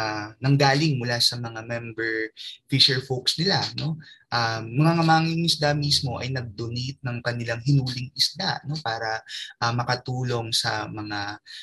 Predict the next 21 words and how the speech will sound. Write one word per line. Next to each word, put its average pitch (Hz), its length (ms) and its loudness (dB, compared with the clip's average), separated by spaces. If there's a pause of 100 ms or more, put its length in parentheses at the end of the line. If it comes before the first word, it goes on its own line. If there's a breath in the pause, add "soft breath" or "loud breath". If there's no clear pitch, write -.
(160 loud breath)
ah, 110 160 0
nagugutom 123 640 -2
ng 107 160 -8
mga 107 240 -10
Pilipino 107 560 -8
sa - 160 -2
gitna 101 240 -10
ng 104 160 -10
pandemikong 104 560 -8
krisis. 131 720 0 (320 loud breath)
No, 131 80 -8
yung 143 240 4
K 139 240 2
M 156 240 0
P, 156 400 -2
no, 139 160 -2
sa 147 160 0
kanilang 127 480 -6
area 120 320 -4
sa 110 640 -2
Bulacan, 123 640 -2